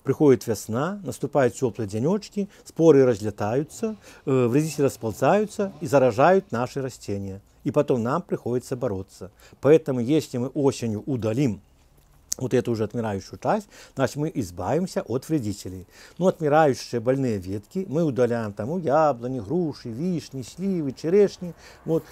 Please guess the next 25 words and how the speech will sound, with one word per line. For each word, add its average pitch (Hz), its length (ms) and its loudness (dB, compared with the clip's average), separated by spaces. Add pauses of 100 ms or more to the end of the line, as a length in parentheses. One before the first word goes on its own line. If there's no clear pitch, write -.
И 208 120 2
также 156 360 2
не 202 100 2
забываем 170 580 2
о 170 80 -4
наших, 139 420 -2
э, 156 80 0
травянистых, 165 680 0
э, 143 460 -2
цветочных 151 500 0
растениях, 127 420 -4
которые 160 280 -2
растут 156 300 -2
у - 40 -8
нас 143 120 -2
под - 200 -8
кронами 135 320 -4
деревьев. 95 500 -8 (420)
Э, 110 280 -2
потому 147 280 -2
что 143 180 -4
на 139 120 0
травянистых 143 520 -2
растениях 175 420 -2
также 113 420 0